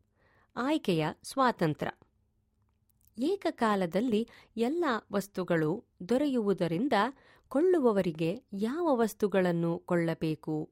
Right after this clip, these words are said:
ಎಂಬ ಸ್ವಾತಂತ್ರ್ಯ ದೊರೆಯುತ್ತದೆ. ಆರು, ಅಂತಾರಾಷ್ಟ್ರೀಯ ಸಹಕಾರ.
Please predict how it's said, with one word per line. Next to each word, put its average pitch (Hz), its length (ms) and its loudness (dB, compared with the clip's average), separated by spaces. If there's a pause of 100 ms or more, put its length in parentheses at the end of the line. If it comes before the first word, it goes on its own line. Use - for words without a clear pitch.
ಎಂಬ 185 260 -2 (420)
ಸ್ವಾತಂತ್ರ್ಯ 190 800 -2 (260)
ದೊರೆಯುತ್ತದೆ. 196 640 0 (1600)
ಆರು, 214 340 -2 (880)
ಅಂತಾರಾಷ್ಟ್ರೀಯ 262 1000 0 (180)
ಸಹಕಾರ. 240 540 -4